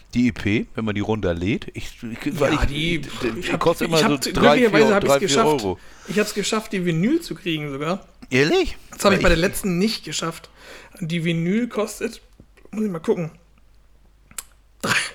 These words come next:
Speaker 2: dreißig Euro.
Speaker 1: Ja gut, für fünf Songs, das ist
Speaker 2: <laughs> Das ist ein fairer Deal, ja. Fünf Songs, tatsächlich, ja.
Speaker 1: Das ist, das ist ein fairer Deal. Ja, ich hab auch, ich hab mal gestern, ich hab gestern mal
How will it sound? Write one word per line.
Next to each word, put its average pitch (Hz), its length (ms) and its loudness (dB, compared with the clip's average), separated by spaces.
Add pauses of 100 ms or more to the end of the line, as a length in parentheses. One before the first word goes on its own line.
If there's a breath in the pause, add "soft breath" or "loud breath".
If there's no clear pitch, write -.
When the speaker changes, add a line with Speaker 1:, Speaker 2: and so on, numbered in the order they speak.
(160)
Speaker 2:
dreißig 175 360 -2
Euro. 151 340 0 (340 loud breath)
Speaker 1:
Ja 147 220 2
gut, 240 200 0
für 143 140 -4
fünf 175 220 -4
Songs, 190 400 -2
das - 180 -8
ist 160 140 -12 (140)
Speaker 2:
<laughs> - 500 -2 (440 loud breath)
Das - 100 -12
ist - 80 -8
ein 175 80 -4
fairer 190 280 2
Deal, 202 280 0
ja. 143 140 2
Fünf 254 240 -2
Songs, 202 280 -2
tatsächlich, 170 440 -4
ja. 147 240 -4
Speaker 1:
Das 147 160 -6
ist, 143 180 -10
das 139 120 -4
ist 165 140 -6
ein 185 60 -8
fairer 185 380 0
Deal. 170 280 2
Ja, 180 120 4
ich 185 120 2
hab 220 120 0
auch, 233 200 2
ich - 160 -2
hab 220 80 2
mal 208 100 2
gestern, 202 360 0
ich 196 200 -6
hab 190 100 -6
gestern 190 320 -2
mal 180 120 -4